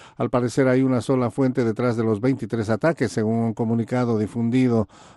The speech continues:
por el Departamento de Recursos de Información. No precisó las ciudades afectadas ni mayores detalles. Este fue un avance informativo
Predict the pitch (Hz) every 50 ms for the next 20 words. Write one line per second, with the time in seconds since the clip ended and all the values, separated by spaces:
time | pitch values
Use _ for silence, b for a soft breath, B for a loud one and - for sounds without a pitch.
0 | B _ - 117 120 120 120 113 110 120 104 120 107 - 117 123 127 113 131 120
1 | 120 117 107 113 107 - - 131 120 - - 123 117 107 117 117 110 98 120 113
2 | 110 110 107 - 135 123 120 113 107 101 b b b b b b b - 120 117
3 | - 120 110 - - 110 - - 151 113 - b b b b b _ - 104 98
4 | 98 92 - - 113 104 110 117 113 113 - - 107 95 - 120 104 - - 127
5 | 120 113 110 110 110 110 95 - 120 110 104 104 101 98 101 104 107 110 104 101
6 | 90 104 104 - - 92 82 80 78 78 85 - - B B B B B 160 151
7 | - - 147 139 147 - - - - 123 101 95 95 110 139 165 - 180 175 151
8 | - 170 156 147 131 113 - 135 117 110 117 120 107